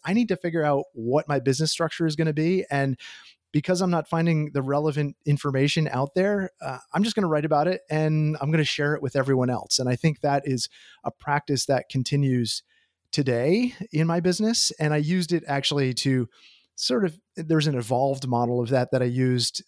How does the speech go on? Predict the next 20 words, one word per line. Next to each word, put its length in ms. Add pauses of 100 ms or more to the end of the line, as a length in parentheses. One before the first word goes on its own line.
(100)
uh, 200
as 200
we 80
get 160
into 360 (280)
talking 260
about 220
volume 320
two 320
for 440 (800)
how 140
to 80
turn 340
this 140
sort 140
of 100
client 420
services 480
business 460
into, 600